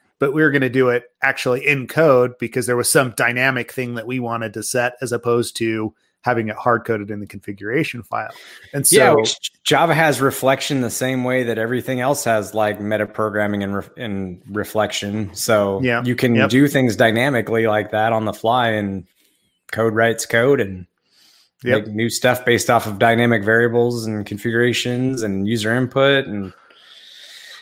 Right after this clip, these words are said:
Speaker 2: fun.
Speaker 1: It's fun, yes. Well, and I mean, that's the hard thing about Java and dot net applications too, is, you know, I, and actually this goes to another article that I wanna pull up here shortly,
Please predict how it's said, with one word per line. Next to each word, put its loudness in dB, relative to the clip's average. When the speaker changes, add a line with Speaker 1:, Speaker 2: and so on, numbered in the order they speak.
Speaker 2:
fun. 0
Speaker 1:
It's -6
fun, 0
yes. -4
Well, 6
and 2
I 4
mean, 4
that's 2
the 4
hard 2
thing 0
about 0
Java 0
and -4
dot -2
net -4
applications -8
too, 2
is, -4
you -10
know, -8
I, 2
and 2
actually 4
this 0
goes 2
to 0
another -2
article 0
that -2
I -4
wanna -4
pull -6
up -6
here -6
shortly, -4